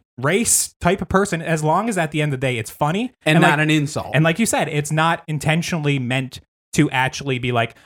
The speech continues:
Speaker 1: I am veiling what I actually think about these people just you know, and I'm gonna get everyone to laugh with me. I'm gonna get a stadium full of ten thousand people to laugh with me in an effort to be like, "I am right. This is what we all feel."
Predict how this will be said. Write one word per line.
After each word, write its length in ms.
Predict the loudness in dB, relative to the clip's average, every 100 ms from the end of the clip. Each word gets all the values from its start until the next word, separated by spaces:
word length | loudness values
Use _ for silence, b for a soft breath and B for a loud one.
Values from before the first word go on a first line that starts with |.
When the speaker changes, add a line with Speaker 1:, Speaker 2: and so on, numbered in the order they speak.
| b
Speaker 1:
I 120 | 2
am 180 | 2 0
veiling 460 | 0 0 0 0 2
what 140 | 2
I 80 | 2
actually 420 | 0 -2 -4 -6
think 240 | -6 -6
about 220 | -2 -2 -2
these 160 | -6
people 380 | -4 -2 0 0
just 420 | 2 0 0 -6 -14 -8
you 40 | -4
know, 200 | -2 -2
and 80 | -2
I'm 80 |
gonna 100 | -2
get 140 | -2 -2
everyone 380 | 0 2 2 0
to 60 | 0
laugh 300 | -2 -2 -4
with 120 | -4
me. 60 | -4
I'm 60 |
gonna 120 | -2 -2
get 60 | -4
a 40 | -4
stadium 500 | -4 0 2 2 0
full 200 | 0 0
of 100 | -2
ten 240 | -4 0
thousand 360 | 0 0 0 -2
people 400 | -2 -4 -6 -4
to 140 | -2
laugh 320 | 0 0 -2 -2
with 180 | -4
me 220 | -4 -6 -4
in 120 | -2
an 80 | 2
effort 300 | 0 0 -6
to 40 |
be 140 | -4 -2
like, 180 | -2 -4 _ -2
"I 100 | 0
am 280 | 2 2 0
right. 260 | 0 -2 -4
This 180 | -6
is 80 | -2
what 100 | -2
we 140 | 0 0
all 180 | 0 -4
feel." 420 | -4 -4 -4